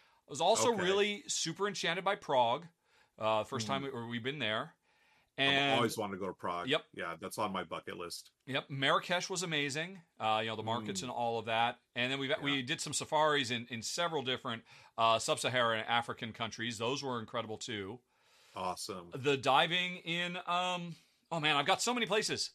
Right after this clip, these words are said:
Speaker 1: so many things. But for, okay, I'll, I'll go with Tokyo. I, I mean, still, I mean,
Speaker 2: Tokyo
Speaker 1: Tokyo,
Speaker 2: is
Speaker 1: in
Speaker 2: amazing.
Speaker 1: part because
Speaker 2: Yeah.
Speaker 1: of the experience, but also just because of the time of our lives and, and how much it meant
Speaker 2: Yeah.
Speaker 1: for us as a young married couple. So I'll say
Speaker 2: Yeah.
Speaker 1: Tokyo,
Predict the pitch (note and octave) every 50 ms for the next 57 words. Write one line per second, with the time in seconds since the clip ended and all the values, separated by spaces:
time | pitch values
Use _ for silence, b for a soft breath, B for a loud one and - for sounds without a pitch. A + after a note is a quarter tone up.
0 | _ _ - - - A3+ A#3 A3+ G#3 - G#3 G#3+ F3+ C3 G#2+ G2 - - - _
1 | _ _ _ _ _ _ _ _ _ _ _ _ _ C#3 F3 E3 G#3+ A3+ - G#3
2 | G3 E3+ F#3 F3 F3+ F3+ F3+ F3+ E3+ A#3+ A#3+ G3+ - - C3+ A2 A2+ A#2 C#3 D#3+
3 | E3 E3+ E3 D#3+ D#3 - D#3+ - - - A#3+ F#3+ C3 A2+ G#2+ - D#3+ D#3 D3+ D3+
4 | C3 C3 A#2+ G#2 - A#2+ G2+ E3 - - G2+ F2+ F#2 F2 F#3+ F#3+ - - A#3 C#4+
5 | D#4 G3 G#3+ A#3 - G#3+ A3+ G#3+ F#3+ E3 E3+ D3+ F3 E3 C#3 - F3+ F3+ E3+ D3+
6 | - D3 C#3+ C#3+ D3+ E3 E3+ - E3+ D3 C#3 C3 D3+ C3 D3+ C#3+ A#2 A2+ B2 A2+
7 | - C#3 C3 C3 B2 A#2 A2+ A2 G#2+ G#2 G#2+ G#2 G#2 G#2 G#2 G2+ G2+ G2 F#2+ G#2
8 | G2 F#2+ F#2 B B B B B - A2+ A2+ B2+ B2+ A#2+ - - A#2 A#2 A2+ D#2+
9 | A2+ A2 A2 G#2+ - G#2+ G2 G#2+ G#2 G2+ G2+ G2+ G#2 G2+ G2+ G2 F2+ - F2+ E2+
10 | - - - - - C#3 B2+ C3+ C3+ - F3+ D3+ - - - E3 D#3 - E2 D#2+
11 | G#2 G2 F2+ F2+ A2 A#2+